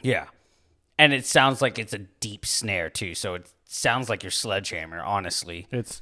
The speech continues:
Speaker 2: yeah, whatever he's got going on, it's, it's perfect.
Speaker 1: Yeah, it, it's sick. And, you know.
Speaker 2: The little, f-, the gospel chops, the freaking fills this guy's doing, yeah, it's
Speaker 1: Yeah.
Speaker 2: He definitely, he, and us as drummers, we kinda notice that a little more than anything, I think.
Speaker 1: Yeah,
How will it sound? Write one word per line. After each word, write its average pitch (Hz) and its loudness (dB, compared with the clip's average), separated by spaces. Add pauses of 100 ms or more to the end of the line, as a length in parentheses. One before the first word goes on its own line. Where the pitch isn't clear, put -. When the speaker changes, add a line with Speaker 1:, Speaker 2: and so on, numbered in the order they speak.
Speaker 2:
yeah, 110 -2
whatever 139 4
he's 139 4
got 135 6
going 120 0
on, 113 -2
it's, 107 -6
it's 107 -8 (100)
perfect. 107 -6
Speaker 1:
Yeah, 101 2
it, 117 -2
it's 120 -4
sick. - -2 (300)
And, 101 -4
you 123 -4
know. 87 -4 (260)
Speaker 2:
The 120 2
little, 117 2
f-, - 2 (380)
the 127 4
gospel 110 6
chops, 104 2
the 107 -6
freaking 110 -4
fills 110 -2
this 110 -6
guy's 110 -4
doing, 113 -4
yeah, 104 -4
it's - -14 (260)
Speaker 1:
Yeah. 120 2 (760)
Speaker 2:
He 170 6
definitely, 151 8
he, 143 0 (640)
and 131 4 (180)
us 127 4
as 113 4
drummers, 117 4
we 117 4
kinda 117 2
notice 113 0
that 110 0
a - -2
little 110 2
more 117 4
than 113 2
anything, 127 2
I 127 4
think. 151 4
Speaker 1:
Yeah, 127 10